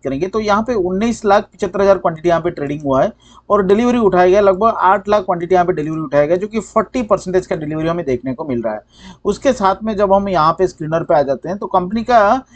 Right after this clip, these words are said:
market cap यहाँ पे देखिए पचास हज़ार करोड़ का company का market cap है। उसी के साथ में जब हम देखते हैं return on capital employed यहाँ पे फिफ्टी नाइन परसेंट का है। उसी के साथ में जब stock का पी के बारे में बात करेंगे तो अभी भी फिफ्टी वन पे है, higher premium पे trading होता है। उसी के साथ में जब हम देखेंगे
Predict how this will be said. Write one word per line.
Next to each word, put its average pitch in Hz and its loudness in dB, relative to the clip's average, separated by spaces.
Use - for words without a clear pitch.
market 196 2
cap 240 2
यहाँ 190 4
पे 185 -2
देखिए 156 -4
पचास 196 0
हज़ार 220 0
करोड़ 185 2
का 196 2
company 165 -4
का 170 2
market 143 0
cap 135 2
है। 202 -2
उसी 220 -4
के 247 -2
साथ 185 0
में 208 -6
जब 175 2
हम 180 2
देखते 139 -4
हैं 185 0
return 180 0
on 226 2
capital 196 2
employed 190 2
यहाँ 190 4
पे 190 -2
फिफ्टी - -10
नाइन 165 -2
परसेंट 139 -4
का 135 4
है। 190 2
उसी 196 -2
के 247 2
साथ 190 2
में 208 -8
जब 190 -4
stock 165 2
का 185 2
पी 170 -6
के 180 2
बारे 170 4
में 160 -6
बात 135 2
करेंगे 170 -8
तो 196 -2
अभी 175 2
भी 233 -2
फिफ्टी 190 -2
वन 165 4
पे 147 -4
है, 160 0
higher 170 0
premium 160 -4
पे 160 -4
trading 147 -6
होता 147 0
है। 214 0
उसी 208 -4
के 247 -6
साथ 196 -2
में 214 -4
जब 190 2
हम 190 2
देखेंगे 170 -2